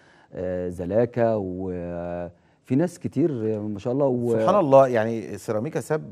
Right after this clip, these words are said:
Speaker 2: آه، محمد إبراهيم وأحمد ياسر ريان راحوا
Speaker 1: وأحمد
Speaker 2: البنك الأهلي
Speaker 1: ياسر، آه.
Speaker 2: وتحس إن الصفقات اللي جت و-، وساب صديق أجولة
Speaker 1: مم.
Speaker 2: وف-، لعيبة تقيلة يعني.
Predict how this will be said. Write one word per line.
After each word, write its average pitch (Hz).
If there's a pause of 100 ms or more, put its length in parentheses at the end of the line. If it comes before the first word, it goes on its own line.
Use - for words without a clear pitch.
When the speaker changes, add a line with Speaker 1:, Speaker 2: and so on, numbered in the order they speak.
Speaker 2:
آه، 95
محمد 120
إبراهيم 107
وأحمد 117
ياسر 117
ريان 117
راحوا 113
Speaker 1:
وأحمد 104
Speaker 2:
البنك 95
الأهلي 135
Speaker 1:
ياسر، 135
آه. 78 (180)
Speaker 2:
وتحس 160
إن 170
الصفقات 131
اللي 117
جت - (220)
و-، 123
وساب 120
صديق 113
أجولة 135 (160)
Speaker 1:
مم. 90
Speaker 2:
وف-، 90
لعيبة 107
تقيلة 147
يعني. 123